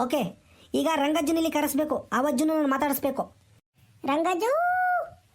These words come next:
Speaker 2: ರಂಗಜ್ಜೋಯ್, ಬಾ, ಬಾಯಿಲ್ ಪೊಲೀಸ್ನವ್ರು ಕರೀತಾ ಇದಾರೆ, ಬಾಯಿಲಿ, ಬಾಯಿಲಿ. ಯಾಕೆ ಸರ್ ನನ್ ಕರೆದ್ರಿ? ಜುಂಜಪ್ಪ, ನನಗೂ ನಾನು ಏನೂ ಮಾಡಿಲ್ಲ ಸರ್.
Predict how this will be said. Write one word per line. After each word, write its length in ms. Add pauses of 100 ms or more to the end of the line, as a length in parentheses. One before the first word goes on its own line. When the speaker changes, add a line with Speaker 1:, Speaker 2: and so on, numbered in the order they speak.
(320)
Speaker 2:
ರಂಗಜ್ಜೋಯ್, 800 (600)
ಬಾ, 200
ಬಾಯಿಲ್ 320
ಪೊಲೀಸ್ನವ್ರು 440
ಕರೀತಾ 240
ಇದಾರೆ, 220
ಬಾಯಿಲಿ, 300
ಬಾಯಿಲಿ. 560 (1000)
ಯಾಕೆ 380
ಸರ್ 200
ನನ್ 260
ಕರೆದ್ರಿ? 600 (200)
ಜುಂಜಪ್ಪ, 680
ನನಗೂ 360
ನಾನು 240
ಏನೂ 260
ಮಾಡಿಲ್ಲ 480
ಸರ್. 260